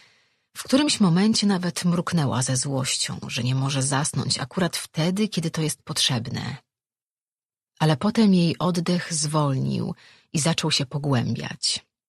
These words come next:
Mirar wprowadził się w senny trans. W stanie, jaki próbował osiągnąć, umysł dryfował pomiędzy uwolnionymi snami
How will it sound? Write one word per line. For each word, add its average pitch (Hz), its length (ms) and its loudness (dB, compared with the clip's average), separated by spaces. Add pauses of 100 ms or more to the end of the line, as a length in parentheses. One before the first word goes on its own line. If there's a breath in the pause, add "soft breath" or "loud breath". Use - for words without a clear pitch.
(1500 soft breath)
Mirar 208 400 6
wprowadził 156 680 0
się - 240 -2
w - 80 -8
senny 143 420 0
trans. - 640 -4 (1080)
W - 80 -8
stanie, 151 460 2
jaki 123 320 -2
próbował 139 460 0
osiągnąć, 160 800 0 (520 loud breath)
umysł 220 420 4
dryfował 160 600 2
pomiędzy 139 520 0
uwolnionymi 151 720 2
snami 175 720 2